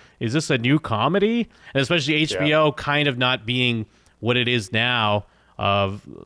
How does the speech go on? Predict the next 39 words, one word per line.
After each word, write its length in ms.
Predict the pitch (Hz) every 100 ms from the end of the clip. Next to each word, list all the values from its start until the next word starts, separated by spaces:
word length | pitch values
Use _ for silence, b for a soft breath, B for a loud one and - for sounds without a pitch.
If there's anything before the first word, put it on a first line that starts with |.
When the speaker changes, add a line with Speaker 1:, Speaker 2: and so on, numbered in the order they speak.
| 55 -
Speaker 1:
you 240 | 55 117 104
know, 240 | 95 95
prestige 640 | - 127 120 - 120 113 -
T 220 | - 107
V. 260 | 113 120
I 60 | 104
think 180 | 123 120
they 140 | 120
had 220 | 107 104
Oz 680 | - 110 113 113 104 101 - -
beforehand, 720 | 104 - 107 98 104 98 98
which 340 | 98 - - B B B B B B
had 220 | 123 120
a, 60 |
a 260 | 127 - 98
lot 160 | 170 139
of 80 |
critical 380 | - 131 117 117
acclaim. 420 | 104 - 107 107
It 120 | 104 98
didn't, 180 | 113
never 220 | 113 107 98
blew 260 | 95 101
up 160 | 101 -
as 140 | 92
much 200 | 101 98
as, 120 | 101 92
like, 180 | 95
The 80 | -
Sopranos 640 | - 104 - 104 101 98 92
or 60 |
some 180 | 92 104
of 60 | 95
the 80 |
later 300 | 92 101 107
H 260 | 101 98 -
B 100 | 101
O 100 | 95
shows, 460 | 92 101 92 90